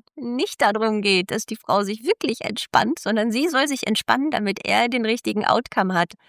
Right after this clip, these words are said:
In welcher Welt ist das logisch? Also die richtige Art wäre zu sagen, „Okay, ich kümmere mich um die Dame,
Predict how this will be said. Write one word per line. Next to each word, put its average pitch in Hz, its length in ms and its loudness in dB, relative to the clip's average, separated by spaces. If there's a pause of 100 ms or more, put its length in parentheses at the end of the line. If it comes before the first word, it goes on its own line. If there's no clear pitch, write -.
(280)
In 202 140 0
welcher 226 600 4
Welt 202 420 2
ist - 240 -6
das 202 180 2
logisch? 180 540 -2 (560)
Also 190 260 0
die 185 100 -2
richtige 202 520 0 (140)
Art 180 420 2
wäre 185 480 2
zu 180 160 -4
sagen, 170 360 -2
„Okay, 175 460 -4
ich - 160 -10
kümmere 202 300 -4
mich 190 220 -4
um 190 140 -2
die 180 120 -4
Dame, 190 500 2